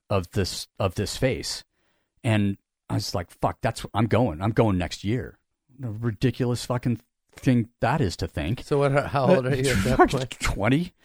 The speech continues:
Speaker 2: Okay.
Speaker 1: M-, maybe.
Speaker 2: Right.
Speaker 1: Yeah, twenty. It was at eighty-one. Sometime that winter, I was out, um, with Andy. We climbed the North Face of Dragon Tail in winter in Telemark ski boots 'cause we had to ski up to the thing. And then we were on the Twin Sisters, which are near Mount Baker,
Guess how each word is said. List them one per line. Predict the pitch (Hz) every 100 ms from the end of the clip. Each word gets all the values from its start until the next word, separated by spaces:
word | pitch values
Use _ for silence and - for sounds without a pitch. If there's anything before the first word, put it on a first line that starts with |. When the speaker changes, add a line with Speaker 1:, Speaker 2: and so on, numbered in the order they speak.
| -
Speaker 2:
Okay. | 127 139 113
Speaker 1:
M-, | 123 127
maybe. | 110 104 120 180 - _
Speaker 2:
Right. | 110 101
Speaker 1:
Yeah, | 196 98
twenty. | - 101
It | 92
was | 110
at | 135
eighty-one. | 123 120 90 - -
Sometime | - 170 170 175
that | 160 131
winter, | 123 113
I | 107
was | 101 -
out, | 113 107 - -
um, | 98 98 104
with | 95 -
Andy. | 107 98 92 90 _ _ _ -
We | 104
climbed | - 147 156
the |
North | 127 123
Face | 123
of | 117
Dragon | 104 104
Tail | 101 101 95
in | 92
winter | 87 85 90 _ _ _ -
in | 101 92
Telemark | - 104 101
ski | - 90
boots | 82 85
'cause | - 90
we | 85
had | 85
to |
ski | - 85 78
up | - _
to | -
the | 78
thing. | - 87 80
And | 82
then | 90 85 - _ _ _
we | 123 107
were | 104
on | 117
the | 117
Twin | - - 165
Sisters, | 143 123 - 87
which | 92 -
are |
near | 107 110
Mount | 107 95
Baker, | 95 95 90